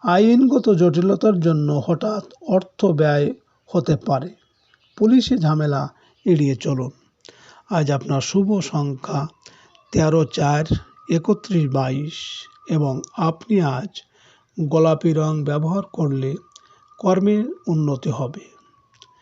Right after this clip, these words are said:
মীন রাশির মানুষেরা যদি কোনো কর্মের উদ্দেশ্যে আজ আপনারা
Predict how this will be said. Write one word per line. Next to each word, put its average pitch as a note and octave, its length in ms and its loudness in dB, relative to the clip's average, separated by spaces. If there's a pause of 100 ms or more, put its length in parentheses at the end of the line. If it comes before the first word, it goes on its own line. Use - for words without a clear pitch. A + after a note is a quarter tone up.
(400)
মীন G#3 220 6
রাশির A3+ 300 2
মানুষেরা A3 640 0 (300)
যদি D#3 240 0
কোনো D#3 240 -2
কর্মের F3 480 2
উদ্দেশ্যে E3+ 500 -2
আজ D#3+ 240 0
আপনারা D#3 560 -2